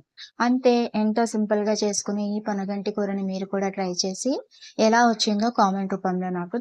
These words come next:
తెలియచేయండి. కంటి చూపుకే కాకుండా వైరల్ బ్యాక్టీరియా ఇన్ఫెక్షన్ వల్ల వచ్చే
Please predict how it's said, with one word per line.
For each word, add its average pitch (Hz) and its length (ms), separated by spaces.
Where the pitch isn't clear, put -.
తెలియచేయండి. 180 760
కంటి 220 320
చూపుకే 247 360
కాకుండా 196 480
వైరల్ 208 380
బ్యాక్టీరియా 208 480
ఇన్ఫెక్షన్ 208 500
వల్ల 202 180
వచ్చే 196 180